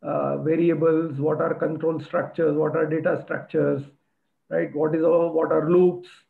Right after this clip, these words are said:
so on and so forth. Okay. And the act of writing a program is known as coding. So if I actually sit down and, and write a program, I'm doing nothing but coding.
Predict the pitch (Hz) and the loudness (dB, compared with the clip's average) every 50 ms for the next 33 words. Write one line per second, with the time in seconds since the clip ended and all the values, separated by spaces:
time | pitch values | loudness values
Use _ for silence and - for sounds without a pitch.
0 | _ - - 147 - - 165 165 160 156 160 156 151 - - 226 226 - 170 160 | _ -20 -20 -12 -4 0 0 2 2 4 4 2 2 4 4 4 6 6 4 2
1 | 151 120 - - _ _ _ _ _ _ _ _ _ _ _ _ _ _ - 131 | 2 0 -6 -14 _ _ _ _ _ _ _ _ _ _ _ _ _ _ -10 -4
2 | - 185 160 131 - - 151 156 165 165 208 214 - - 175 180 202 214 202 - | -2 -2 -2 -2 -4 -4 -2 -2 -2 -2 -2 -4 -6 -4 0 0 2 2 0 -2
3 | - - 254 240 - - 208 196 202 196 185 190 214 214 214 214 208 196 - - | -2 0 0 2 2 0 2 2 4 4 4 2 2 2 4 4 2 0 -2 -6
4 | - _ - 185 190 202 202 190 160 151 135 120 120 123 - - - 180 160 170 | -10 _ -4 -2 2 4 4 4 4 4 2 0 -2 -8 -12 -8 -8 -6 -4 -2
5 | 185 190 190 196 220 214 - - 185 156 139 123 101 - - _ _ _ _ _ | -2 0 0 0 -2 -2 -2 0 0 2 2 0 -2 -6 -12 _ _ _ _ _
6 | _ _ _ _ _ _ _ _ _ _ _ _ _ _ _ _ _ _ _ _ | _ _ _ _ _ _ _ _ _ _ _ _ _ _ _ _ _ _ _ _
7 | _ _ _ _ _ _ _ - 160 156 156 175 180 185 196 - - - 214 220 | _ _ _ _ _ _ _ -2 -2 0 2 2 2 2 0 -2 -2 0 2 2
8 | 196 - - 202 185 - - 202 202 202 202 196 196 196 190 190 185 180 180 180 | 2 2 2 0 0 2 4 4 4 4 4 4 4 4 4 2 2 0 -2 0
9 | 170 180 170 147 151 160 160 156 - 196 190 180 175 175 143 127 135 135 143 196 | 0 0 0 0 0 0 0 0 -2 -4 -2 0 0 0 0 0 -2 -4 -4 -6
10 | 208 208 - _ - 160 160 160 160 165 160 165 165 160 165 180 214 165 143 165 | -10 -12 -14 _ -8 -6 -4 -4 -4 -6 -8 -10 -10 -10 -10 -12 -12 -6 -2 0
11 | 175 180 175 175 170 - - 165 170 170 185 190 - - 214 185 151 131 - | 0 0 2 0 -2 -2 -2 -4 -4 -4 -4 -4 -2 0 0 0 0 0 -4